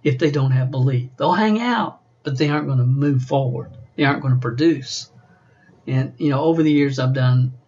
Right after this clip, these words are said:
monthly leadership development schools for multiple companies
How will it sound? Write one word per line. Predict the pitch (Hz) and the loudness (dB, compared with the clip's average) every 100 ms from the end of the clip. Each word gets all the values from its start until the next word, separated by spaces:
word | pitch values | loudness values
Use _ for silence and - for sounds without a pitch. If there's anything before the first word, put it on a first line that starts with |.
| - | -4
monthly | 143 135 147 | -4 -2 0
leadership | 135 135 127 - 127 | 0 2 0 -2 -4
development | 123 123 127 131 | 0 2 2 0
schools | 127 - 131 123 123 127 | -6 -4 0 0 0 -4
for | - 120 120 | -8 -8 -4
multiple | 127 135 135 - 117 | 0 0 -2 -6 -8
companies | - 123 123 131 113 104 - | -4 -4 -4 -6 -8 -8 -12